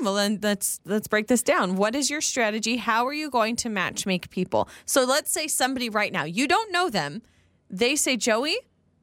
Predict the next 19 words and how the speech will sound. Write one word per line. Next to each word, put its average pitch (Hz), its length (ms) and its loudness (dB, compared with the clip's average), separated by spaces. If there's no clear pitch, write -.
I 208 120 4
just 233 260 2
heard 311 160 4
what 302 140 2
you 311 80 -4
said 285 320 2
on 254 120 2
the 240 60 4
show, 277 320 2
and 233 180 -2
I 226 180 2
would 254 180 -4
love 214 260 0
to 226 60 -10
take 247 260 -2
you 220 60 2
up 208 140 2
on 240 120 2
that. 285 220 0